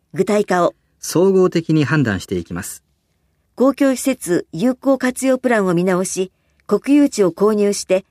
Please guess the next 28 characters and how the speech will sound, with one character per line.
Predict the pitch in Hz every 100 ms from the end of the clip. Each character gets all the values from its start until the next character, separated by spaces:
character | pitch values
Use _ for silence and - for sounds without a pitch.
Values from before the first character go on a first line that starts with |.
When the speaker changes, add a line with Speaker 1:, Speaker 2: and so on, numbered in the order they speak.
| _ -
Speaker 1:
特 | 180 269
養 | 277
ホ | 247 277
ー |
ム | 233 170
の | 147
増 | 190 208
設 | 220 - 196
を。 | - _ _ _ _ _ _
Speaker 2:
プ | 202
ラ | 202
ン | 151
見 | 131
直 | 170
し | 165
の | 160 143
考 | 160 165
え | 156
は | 104 92
な | 104
く、 | - - _ _ _ -
国 | 147 156
有 | 160
地 | 139
の | 127 113
活 | 117 -
用 | 147 123
は | 117